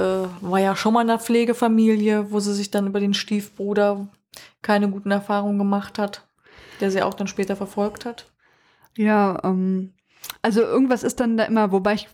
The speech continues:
Speaker 2: jetzt, wir können ja mal, also zum Beispiel die Kelly, die ist ja jetzt, äh, der, der hängt ja so ein bisschen dieses Image, dass sie da irgendwie aus diesem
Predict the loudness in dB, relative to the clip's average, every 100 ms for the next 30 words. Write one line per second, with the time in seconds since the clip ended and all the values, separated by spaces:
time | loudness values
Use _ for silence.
0 | -8 -8 -6 -12 -14 -20 -20 -16 -8 -4
1 | 0 2 2 2 2 0 -2 -4 -4 -10
2 | -6 0 2 2 2 0 -2 -2 -2 -4
3 | -4 -6 -4 -2 -2 -4 -2 0 -2 0
4 | 0 0 0 0 0 0 -2 -2 -2 -2
5 | -4 -2 -4 -4 -4 -6 -6 -8 -8 -8
6 | -4 -4 -4